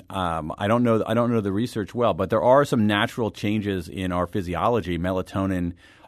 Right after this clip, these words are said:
melatonin being one of them. Um, you know, my view on all of this is that if you're gonna s-, experiment with supplements, you should talk to your, your, your physician first. I, I think it's, it's, it's,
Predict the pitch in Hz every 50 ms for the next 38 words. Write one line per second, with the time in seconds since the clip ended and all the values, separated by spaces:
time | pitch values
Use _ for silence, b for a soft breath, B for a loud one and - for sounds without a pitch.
0 | B - 98 104 104 107 - - 107 107 104 98 87 98 95 90 90 87 90 107
1 | 113 107 82 76 73 67 67 71 62 - - 82 85 82 80 78 80 80 80 -
2 | B B B B B B 95 95 95 95 101 110 113 104 101 107 107 101 95 92
3 | 95 104 107 95 85 90 85 80 - 85 78 87 90 85 85 - 92 87 82 92
4 | 90 87 - - - 101 92 - - - - 123 117 107 104 95 80 90 87 -
5 | - - 110 - - 98 87 82 80 - - 85 85 - - 82 - - 92 85
6 | 80 - - 87 82 80 78 78 78 76 - 90 87 80 80 64 69 80 76 -
7 | - 78 82 85 - 95 80 - - 71 67 - - 78 90 - 82 82 - 95
8 | 90 82 73 - - - - - 87 - - - - 95 82 95